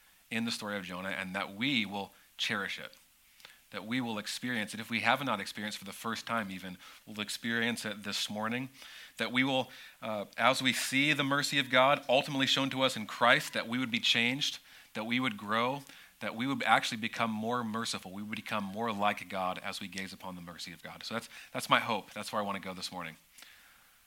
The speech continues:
That sound good to you guys? Everyone awake this morning?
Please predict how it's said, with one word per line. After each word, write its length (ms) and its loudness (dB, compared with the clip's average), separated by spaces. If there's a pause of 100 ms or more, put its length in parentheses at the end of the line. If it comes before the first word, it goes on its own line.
(180)
That 80 -8
sound 160 -2
good 120 -2
to 40 0
you 60 2
guys? 320 2 (760)
Everyone 220 -2
awake 140 2
this 140 -6
morning? 220 -2